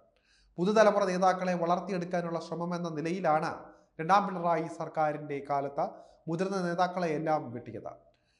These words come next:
രണ്ട് തവണ എം എൽ എ ആയവരെ മാറ്റി, മന്ത്രിസഭയിൽ ചെറുപ്പക്കാരായവരെ ഉൾപ്പെടുത്തി. അതിലെല്ലാം മരുമകൻ മുഹമ്മദ് റിയാസിനെ വളർത്താനുള്ള ശ്രമവും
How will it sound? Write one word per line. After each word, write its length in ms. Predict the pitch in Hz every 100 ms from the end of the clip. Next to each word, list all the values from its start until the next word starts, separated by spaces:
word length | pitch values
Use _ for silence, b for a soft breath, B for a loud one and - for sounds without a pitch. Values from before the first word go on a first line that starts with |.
| _
രണ്ട് 220 | 160 175 208
തവണ 180 | 202
എം 260 | 196 170 175
എൽ 100 | 190
എ 40 |
ആയവരെ 480 | 180 170 175 170 165
മാറ്റി, 380 | 151 156 156 247 - B B B 165
മന്ത്രിസഭയിൽ 800 | 190 262 - 196 190 175 160 -
ചെറുപ്പക്കാരായവരെ 960 | 175 180 220 208 196 180 165 160 143 143
ഉൾപ്പെടുത്തി. 640 | 151 - 156 - 104 - 139
അതിലെല്ലാം 800 | 143 151 175 214 147 - - 139
മരുമകൻ 520 | 151 165 165 160 151
മുഹമ്മദ് 360 | 147 175 156 147
റിയാസിനെ 460 | 151 151 151 147
വളർത്താനുള്ള 640 | 139 143 143 151 143 143 139
ശ്രമവും 760 | - - 170 175 156 120 92